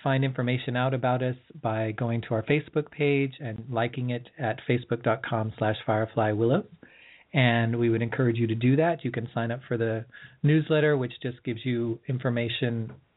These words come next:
about upcoming shows, guests, et cetera. Uh, you can also ask questions, make comments, join in the conversation there if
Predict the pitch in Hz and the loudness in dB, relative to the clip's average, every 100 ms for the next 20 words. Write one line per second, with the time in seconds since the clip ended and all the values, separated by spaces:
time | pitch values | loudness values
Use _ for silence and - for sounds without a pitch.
0 | _ _ - 147 120 113 117 135 - 123 | _ _ -4 0 2 2 0 -2 -2 -4
1 | 120 117 117 - 123 123 120 120 117 - | -4 -4 -6 0 2 2 0 -2 -6 -18
2 | - - - 127 123 123 - _ - 110 | -20 -20 -6 2 2 2 -4 _ -10 -6
3 | - 123 156 190 - - - _ 160 123 | 2 4 4 0 -10 -20 -20 _ -2 0
4 | 113 123 123 123 120 117 - 123 117 120 | 0 0 0 0 0 0 2 2 4 2
5 | 113 - - 127 127 - 135 131 - 131 | 0 -4 -2 -2 -2 -2 -2 -2 0 2
6 | 123 117 117 120 123 120 120 127 - - | 2 0 -4 -4 -2 0 0 -2 -6 0
7 | 127 120 117 117 - 113 110 117 113 - | 2 2 2 0 2 2 0 2 0 2
8 | 113 110 107 | -2 0 0